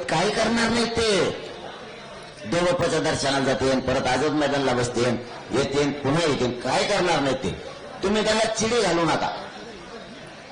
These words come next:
ते काय करणार नाही. लय गरिबाचे लेकरं आहेत, लय मोठे दुःख आणि वेदना घेऊन इथं आले ते.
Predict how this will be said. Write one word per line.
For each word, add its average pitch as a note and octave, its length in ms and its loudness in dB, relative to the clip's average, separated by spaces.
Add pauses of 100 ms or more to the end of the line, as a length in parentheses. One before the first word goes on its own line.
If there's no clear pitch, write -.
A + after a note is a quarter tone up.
(320)
ते - 100 2
काय G3 260 2
करणार A3 400 2
नाही. E3+ 180 2 (1700)
लय E3+ 120 4
गरिबाचे A3+ 520 2
लेकरं G3+ 240 2
आहेत, C#3+ 160 2 (1040)
लय F#3 180 2
मोठे A#3+ 360 4
दुःख A#3 280 2
आणि A3 120 2
वेदना G#3+ 300 2
घेऊन G3+ 220 2
इथं F#3+ 160 0
आले E3+ 180 2
ते. C#3 260 0